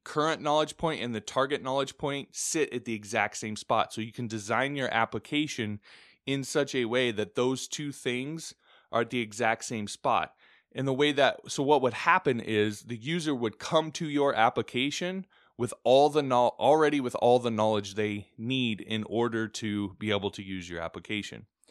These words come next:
right? So that's one way you can make something intuitive. Now, that's not always possible, or it's not o-,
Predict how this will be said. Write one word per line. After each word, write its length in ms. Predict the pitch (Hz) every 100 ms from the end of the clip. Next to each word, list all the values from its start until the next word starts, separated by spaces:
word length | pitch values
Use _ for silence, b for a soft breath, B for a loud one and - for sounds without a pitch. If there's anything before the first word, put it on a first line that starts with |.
| B B B B B B
right? 200 | 113 117
So 80 | 135
that's 220 | 135 156
one 300 | 143 143 151
way 100 | 139
you 160 | 127 117
can 120 | 120
make 160 | 107 -
something 360 | 104 92 98
intuitive. 440 | 90 - 95 87 107
Now, 360 | 113 110 101 - _ _ _ _ _ _ -
that's 280 | 123 139 127
not 260 | 135 127 123
always 420 | 131 135 120 -
possible, 600 | - 113 143 156 185 -
or 120 | 113
it's 140 | 107 127
not 220 | 123 -
o-, 280 | 117 113